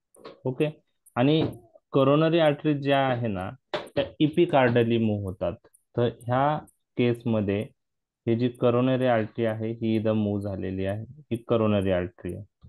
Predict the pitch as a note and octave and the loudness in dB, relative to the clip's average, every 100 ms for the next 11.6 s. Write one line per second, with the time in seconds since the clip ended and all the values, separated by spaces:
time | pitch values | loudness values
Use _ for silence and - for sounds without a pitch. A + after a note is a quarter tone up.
0 | - B2 D#3 D#3 _ _ - _ _ _ | -2 0 0 -2 _ _ -20 _ _ _
1 | _ _ _ _ _ _ A#2 A2+ - - | _ _ _ _ _ _ -14 -10 -8 -8
2 | - A2+ - - G2+ G2+ G#2 G#2 G#2 G2 | -10 -12 -14 -4 -2 0 -2 -4 -6 -8
3 | - G2+ G#2+ - _ - - - - - | -6 -6 -6 -10 _ -20 -20 -18 -18 -18
4 | - - - _ _ _ _ _ _ _ | -18 -18 -18 _ _ _ _ _ _ _
5 | _ _ _ _ G#2+ - _ _ - - | _ _ _ _ -16 -16 _ _ -20 -20
6 | - - - - _ _ _ _ _ _ | -20 -18 -18 -20 _ _ _ _ _ _
7 | _ _ _ _ C3+ C#3 - _ _ _ | _ _ _ _ 0 0 -2 _ _ _
8 | _ _ _ _ _ _ _ _ _ _ | _ _ _ _ _ _ _ _ _ _
9 | - B2 C#3+ D3 C#3 C3+ D3 C3+ C3 B2+ | -2 2 2 2 2 2 0 0 2 2
10 | G#2+ G2+ A#2+ - _ _ A2+ A2 - A2+ | 0 -2 -6 -12 _ _ -4 -4 0 -2
11 | A#2 A#2 A2 - G2+ | 0 -2 -2 -2 -4